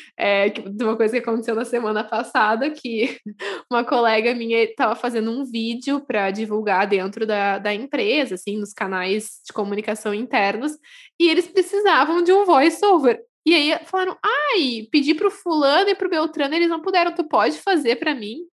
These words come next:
E eu, tipo, "Amiga, tu tá entendendo pra quem que tu tá pedindo o voice-over?"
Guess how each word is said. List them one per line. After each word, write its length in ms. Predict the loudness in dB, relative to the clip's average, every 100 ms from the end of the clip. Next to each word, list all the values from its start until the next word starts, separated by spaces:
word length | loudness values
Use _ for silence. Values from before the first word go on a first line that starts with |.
| _ -8
E 60 |
eu, 100 | -8
tipo, 400 | -10 _ -12 -12 _ _
"Amiga, 460 | -8 -6 -4 -4
tu 160 | -4 -8
tá 100 | -8
entendendo 400 | -8 -4 -4 -4
pra 140 | -4 -4
quem 160 | -4
que 80 | -12
tu 60 | -4
tá 100 | -2
pedindo 640 | -2 -4 -4 -4 -2 0
o 80 | 0
voice-over?" 400 | 0 -4 -4